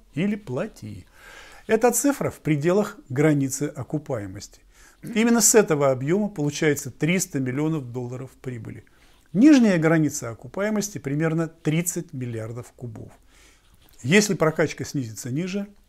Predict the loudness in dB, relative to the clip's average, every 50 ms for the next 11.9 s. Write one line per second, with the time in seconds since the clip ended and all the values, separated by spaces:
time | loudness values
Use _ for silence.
0 | _ -10 -4 -2 0 0 0 -2 -2 -2 -4 -4 -4 -6 -10 -12 -12 -12 -12 -12
1 | -10 -10 -10 -10 -8 -8 -8 -8 -6 -8 -10 -10 -8 -6 -4 -4 -4 -4 -6 -8
2 | -10 -14 -20 -20 _ _ _ _ -16 -6 -2 0 0 0 0 -2 -4 -8 -8 -6
3 | -6 -6 -6 -6 -6 -6 -6 -8 -10 -18 -14 -12 -10 -10 -8 -10 -8 -8 -10 -10
4 | -12 -16 _ _ _ _ _ _ _ _ -10 -8 -8 -6 -6 -6 -6 -6 -8 -8
5 | -8 -10 -10 -10 -12 -12 -10 -10 -8 -10 -10 -12 -14 -16 -18 -18 -20 -20 -20 _
6 | _ _ _ _ _ -20 -20 -20 -20 _ _ _ 0 2 2 2 2 2 0 -2
7 | -6 -4 -4 -2 -2 -2 -2 -2 -2 -4 -4 -4 -6 -6 -8 -8 -6 -6 -8 -12
8 | -12 -12 -12 -8 -6 -4 -4 -4 -4 -6 -8 -14 -18 -18 -16 -4 -4 -2 -2 -2
9 | -4 -6 -8 -10 -14 -18 -16 -16 -20 -20 _ _ _ _ -12 -10 -8 -6 -4 -4
10 | -6 -6 -10 -12 -12 -14 -14 -14 _ _ _ _ _ -18 -14 -10 -10 -8 -6 -8
11 | -8 -8 -12 -12 -14 -16 -14 -14 -14 -14 -14 -14 -16 -16 -18 -18 -20 -20